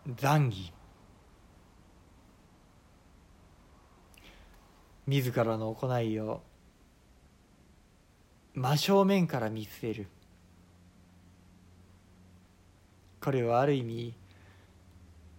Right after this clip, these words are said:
勇気のいることかもしれません。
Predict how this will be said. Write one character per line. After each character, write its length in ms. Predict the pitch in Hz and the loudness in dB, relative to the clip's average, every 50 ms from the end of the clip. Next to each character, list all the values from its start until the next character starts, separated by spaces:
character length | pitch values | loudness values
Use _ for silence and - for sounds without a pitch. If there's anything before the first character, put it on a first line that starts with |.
| - - - - - - - - - - - | -20 -20 -20 -20 -20 -20 -20 -20 -20 -8 0
勇 240 | 143 160 190 208 180 | 4 6 6 6 6
気 120 | 170 - | 2 0
の 80 | 139 131 | -2 -2
い 60 | 120 | -2
る 100 | 113 113 | -2 -4
こ 120 | 110 - 110 | -6 -6 -8
と 100 | 120 117 | -8 -8
か 140 | - 123 | -6 -8
も 100 | 120 117 | -8 -8
し 160 | 110 - - 107 | -10 -10 -10 -10
れ 60 | - | -10
ま 160 | - 98 101 | -10 -12 -14
せ 120 | - - | -14 -16
ん。 60 | 120 | -18